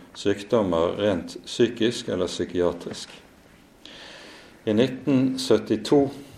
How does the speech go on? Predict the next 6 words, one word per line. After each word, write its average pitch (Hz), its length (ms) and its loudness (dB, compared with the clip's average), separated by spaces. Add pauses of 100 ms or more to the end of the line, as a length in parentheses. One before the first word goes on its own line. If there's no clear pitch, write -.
(800)
opphevet 101 1120 2
Verdens 107 440 2
helseorganisasjon 98 1400 0 (460)
sykdomsklassifiseringen 95 2000 0
av 82 320 4 (240)
homofili 95 640 0